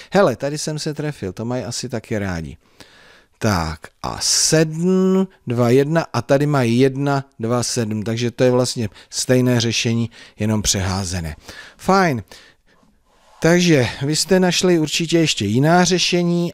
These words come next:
ale vždycky si to překontrolujte,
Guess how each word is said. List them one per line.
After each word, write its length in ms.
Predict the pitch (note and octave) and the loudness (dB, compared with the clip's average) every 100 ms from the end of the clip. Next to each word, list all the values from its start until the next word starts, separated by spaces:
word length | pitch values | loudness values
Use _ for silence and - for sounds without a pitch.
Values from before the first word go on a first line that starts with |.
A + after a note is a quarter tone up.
| - | -4
ale 360 | A#2+ C3 D3 C3+ | 0 2 2 -2
vždycky 540 | A#2 A#2 D3 - D3 | -4 -6 -6 -6 -6
si 140 | - C#3 | -8 -6
to 120 | C3 | -6
překontrolujte, 1000 | - B2 C3 B2 C3 C3 C3 A#2+ B2 | -4 -4 -4 -2 0 2 2 0 -2